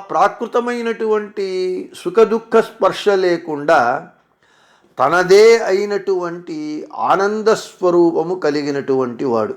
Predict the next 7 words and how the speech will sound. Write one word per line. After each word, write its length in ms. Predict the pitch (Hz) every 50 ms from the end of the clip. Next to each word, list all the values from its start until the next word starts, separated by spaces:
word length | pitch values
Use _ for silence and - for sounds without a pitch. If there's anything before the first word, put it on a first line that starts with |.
| - _ -
కాబట్టే 520 | 87 92 104 123 135 - - - 185 175 139 120 127 147 - - - - - - - _ - 120 123 135 156
నిజ 220 | 190 220 233 208 254 262 247 247 -
పూర్ణ 480 | - 202 208 220 226 220 220 220 233 233 - - -
సుఖమయ 600 | - 190 185 - 226 220 202 196 190 180 175 165 156 151 147 143 139 135 131 - -
అని 120 | - 196 208 185
చెబుతూ 300 | - - - - - 131
ఉన్నారు. 400 | - - - - - - -